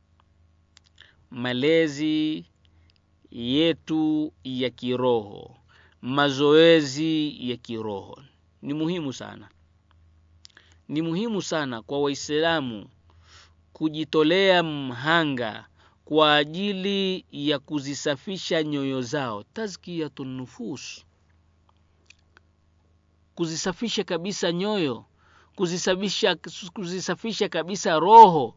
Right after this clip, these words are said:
Zisiwe na kinyongo, zisiwe na chuki, zisiwe na hasadi, zisiwe na mambo mabaya ambayo yamejikita ndani.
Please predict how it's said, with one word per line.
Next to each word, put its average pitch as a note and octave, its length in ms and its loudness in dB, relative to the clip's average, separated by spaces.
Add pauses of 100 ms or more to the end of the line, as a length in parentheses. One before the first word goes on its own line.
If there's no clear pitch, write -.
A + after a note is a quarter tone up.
(540)
Zisiwe G#3 480 4
na F#3 120 2
kinyongo, F3+ 960 4 (300)
zisiwe G#3 680 4
na F3+ 540 6
chuki, F#3 680 -2 (220)
zisiwe G#3+ 540 4
na F#3 100 4
hasadi, G#3 840 10 (200)
zisiwe B3 420 8
na A3 120 6
mambo G#3+ 300 8
mabaya A3 540 12
ambayo G3 320 12
yamejikita G#3 640 6
ndani. F#3+ 520 10